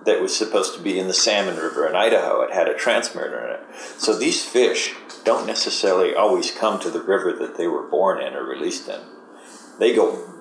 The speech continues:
they go all over the, all over the West Coast.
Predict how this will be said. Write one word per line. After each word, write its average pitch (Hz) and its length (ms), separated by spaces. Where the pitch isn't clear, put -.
they 131 120
go - 140
all - 220
over - 140
the, - 760
all 107 180
over 95 140
the - 120
West 71 200
Coast. - 320